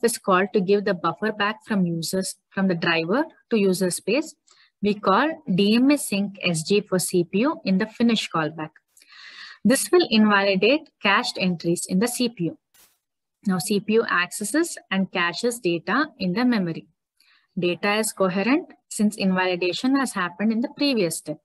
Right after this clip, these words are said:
Even though there's no hardware coherency in this use case,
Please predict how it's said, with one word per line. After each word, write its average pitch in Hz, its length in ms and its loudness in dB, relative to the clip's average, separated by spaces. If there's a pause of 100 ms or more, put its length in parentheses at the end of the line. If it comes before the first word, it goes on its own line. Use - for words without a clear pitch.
(960)
Even 247 300 4
though 330 160 6
there's 226 260 2
no 208 140 2
hardware 185 540 0
coherency 247 500 0
in 247 100 0
this 240 180 -2
use 214 240 -2
case, - 360 -2